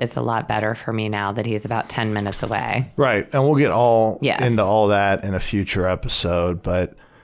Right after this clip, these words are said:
Speaker 2: you know, at first, and we talked in the past episode just about Dylan's sleeping habits and how that affected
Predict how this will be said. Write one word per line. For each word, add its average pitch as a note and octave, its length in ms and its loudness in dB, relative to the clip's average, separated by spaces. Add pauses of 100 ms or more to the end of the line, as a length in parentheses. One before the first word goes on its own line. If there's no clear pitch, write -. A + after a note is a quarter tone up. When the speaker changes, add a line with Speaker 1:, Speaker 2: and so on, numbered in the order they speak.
(480)
Speaker 2:
you B2+ 160 0
know, A#2 140 4
at G2+ 80 0
first, B2+ 600 2
and A2 160 0
we G#2+ 80 0
talked G#2+ 360 2
in - 40 -14
the F#2+ 80 -2
past G2 400 0
episode F#2 460 -2
just - 120 -6
about F2+ 220 0
Dylan's F#2 340 -2
sleeping F2+ 360 -4
habits F2+ 480 -2
and F2+ 80 -4
how F2+ 180 -2
that F2 180 0
affected G#2 560 -6